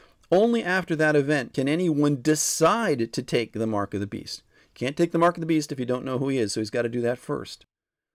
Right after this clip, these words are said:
There's an element of choice involved in it. You can't be forced to take the mark. You can't be tricked into taking the mark, but you can be induced, threatened, or persecuted into taking it, into, you know, pressuring you into taking it.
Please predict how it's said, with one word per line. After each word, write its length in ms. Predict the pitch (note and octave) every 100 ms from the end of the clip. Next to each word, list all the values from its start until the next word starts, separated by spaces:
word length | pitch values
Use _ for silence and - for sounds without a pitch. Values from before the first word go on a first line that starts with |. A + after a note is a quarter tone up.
| _ _
There's 240 | D#3 F#3+ F#3
an 80 | -
element 400 | E3+ G3+ F3+ D#3
of 120 | D3
choice 520 | - F#3 F3+ D3 -
involved 720 | D3+ C#3 B2+ D3+ C#3 A2 G#2+ -
in 160 | C3+ B2+
it. 160 | F2+ _ _ _ -
You 160 | C3+
can't 500 | - - F#3 A3+ -
be 120 | D#3
forced 760 | D3 - F3 F3+ D#3 - - -
to 120 | D3
take 380 | D3 C#3 B2+ -
the 140 | C3
mark. 480 | C3+ C3 G#2+ - - _ _ _ _ _ _ _
You 140 | B2+ -
can't 340 | G3 G#3 A3
be 160 | F#3+ -
tricked 640 | - - G#3 F#3 _ - -
into 240 | D3+ D#3
taking 520 | D3+ D#3 C#3+ D3 C#3+
the 120 | C3+ C#3
mark, 480 | D3+ C3 - - _ _ -
but 160 | -
you 80 | D#3
can 180 | - D3+
be 140 | D3
induced, 540 | D3+ A#2 A#2+ C3+ - -
threatened, 400 | C#3 C3 B2+ A2+
or 100 | A2
persecuted 720 | - F#3+ - - A2 G#2+ G#2
into 200 | G2+ G2+
taking 340 | A2 - G2+
it, 140 | D#3 - -
into, 240 | A2 - -
you 100 | A#2
know, 80 | F#2+
pressuring 540 | - C#3+ - G2+ G2
you 140 | G2+
into 140 | G2+ G2+
taking 300 | G2+ G2
it. 120 | A2